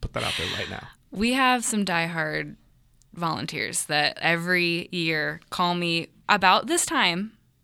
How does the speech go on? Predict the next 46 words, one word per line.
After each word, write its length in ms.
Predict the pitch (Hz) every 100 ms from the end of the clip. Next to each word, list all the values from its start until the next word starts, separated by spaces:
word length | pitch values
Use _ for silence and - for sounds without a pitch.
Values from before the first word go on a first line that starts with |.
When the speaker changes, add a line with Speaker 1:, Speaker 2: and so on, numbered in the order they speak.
| _
Speaker 2:
and 260 | 196 190 190
say, 260 | 202 190 185
"Put 200 | 208 208
me 140 | 208
down 460 | 180 175 165 165 165
for 180 | 170 160
a 40 |
beer 180 | - -
shift." 500 | - - - - - _ _ _ _ -
I'm 140 | 175
like, 240 | 170 170 190
"You 100 | 214
know 160 | 226
that's 220 | 214 -
six 220 | - 175 180
months 260 | 156 160
away, 200 | - - -
right?" 340 | - 147 156 - _ -
I'm 120 | 185 208
like, 100 | - -
"Yeah, 160 | 147 - - _ -
I 60 |
don't 100 | 165 160
care. 160 | 156
Speaker 1:
Yeah, 60 | 254
but 100 | -
you 100 | 220
Speaker 2:
I 20 |
Speaker 1:
gotta 100 | 220
Speaker 2:
wanna 120 | 196 277
Speaker 1:
get 80 |
in 40 | 220
Speaker 2:
do 20 |
it." 40 | 175
Speaker 1:
before 180 | 214 160
it 20 |
fills 260 | 180 196 196
up. 200 | 262 - -
Speaker 2:
Yeah. 220 | 254 247 262
<laughs> 40 | - - 403 - 320 -
They 140 | 277
fill 180 | 320 359
up 120 | 415
the 120 | 403 370
first. 480 | 392 440 202 - - - - - - - -
Um, 320 | 233 196